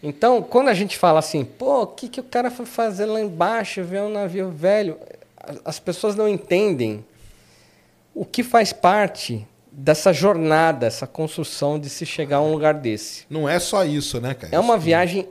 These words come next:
Speaker 1: incrível, sensacional. O que você vai ver são coisas que a maioria das pessoas vão passar a vida inteira e
Speaker 2: Ah,
Speaker 1: não vão
Speaker 2: ninguém
Speaker 1: ver.
Speaker 2: vai ver isso, exatamente, é isso mesmo.
Speaker 1: Então, a fauna marinha no fundo do oceano é uma fauna diferente de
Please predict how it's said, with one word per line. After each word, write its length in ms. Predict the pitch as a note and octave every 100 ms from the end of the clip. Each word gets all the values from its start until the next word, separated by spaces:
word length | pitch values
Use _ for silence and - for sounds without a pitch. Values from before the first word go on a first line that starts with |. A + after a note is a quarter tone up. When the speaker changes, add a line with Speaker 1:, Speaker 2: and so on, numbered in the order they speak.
| -
Speaker 1:
incrível, 840 | F#3+ A#3+ - C#3 D#3 D#3+ F#2+ F2 G2 _ _ _ _
sensacional. 1000 | - - F3 G3+ G3 - E3 C3+ C3 G#2+ B2
O 40 |
que 120 | -
você 280 | G#3 A3+ F#3
vai 220 | D#3 C3
ver 520 | G#2 B2 F3 C3+ F#2 - A#2
são 180 | G3
coisas 380 | F#3+ F#3 F#3+ G3+
que 140 | - - _ _ _ - -
a 80 |
maioria 300 | F3+ A3 B3
das 180 | A#3 A3+
pessoas 360 | - G3+ A3+ G3+
vão 120 | A3
passar 360 | - F#3+ - F#3+
a 40 |
vida 200 | F#3 A3
inteira 320 | G#3+ - G3+
e 20 |
Speaker 2:
Ah, 40 | A3+
Speaker 1:
não 60 | G#3+
vão 100 | A3
Speaker 2:
ninguém 140 | D3
Speaker 1:
ver. 140 | E3+
Speaker 2:
vai 80 | G#3 F#3+
ver 100 | F#3
isso, 180 | -
exatamente, 640 | F#2 B2+ D3 F3+ B2+ C3 -
é 40 |
isso 160 | G#2 -
mesmo. 160 | C#3+ D3
Speaker 1:
Então, 400 | D3+ G#3+ A#3 A#3 -
a 100 | D#3+
fauna 540 | - - F#3+ A3+ G3+
marinha 760 | D#3 D3 C3 D3 E3+ C3 G#2 G#2 -
no 100 | B2+
fundo 340 | A#2 - D3+ C#3+
do 140 | B2
oceano 380 | A2 - C3+ D3+
é 20 |
uma 160 | C#3 C3+
fauna 340 | - D3+ E3
diferente 560 | C#3+ C#3+ - D3 F3+ E3
de 160 | C#3+